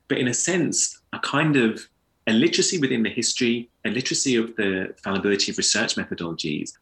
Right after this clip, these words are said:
but also an ability to be reflexive. Who am I? Where am I positioned? What categories, concepts, and language am I sowing through my thought, through what I'm writing, through the experiments that I'm putting together?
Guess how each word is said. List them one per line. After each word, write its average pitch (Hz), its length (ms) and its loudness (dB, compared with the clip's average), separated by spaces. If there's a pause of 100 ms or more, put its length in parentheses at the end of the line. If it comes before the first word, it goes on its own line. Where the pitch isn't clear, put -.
but 143 100 2
also 185 260 4
an 143 140 2
ability 123 400 0
to 113 100 -2
be 110 180 0
reflexive. 98 800 -4 (720)
Who 180 140 8
am 190 140 4
I? 104 360 0
Where 117 240 0
am 143 120 0
I 127 80 0
positioned? 90 760 -2 (220)
What 147 260 0
categories, 123 460 -2
concepts, - 520 0
and 95 140 0
language 95 480 0
am 95 100 -2
I 92 80 -2
sowing 95 420 -2
through 90 200 -8
my 85 160 -8 (160)
thought, 131 340 4 (260)
through 101 120 2
what 98 140 2
I'm 92 120 2
writing, 92 540 -2
through - 160 -8
the 90 320 0 (100)
experiments 104 460 0
that - 140 -6
I'm 90 100 -4
putting - 240 -6
together? 80 580 -4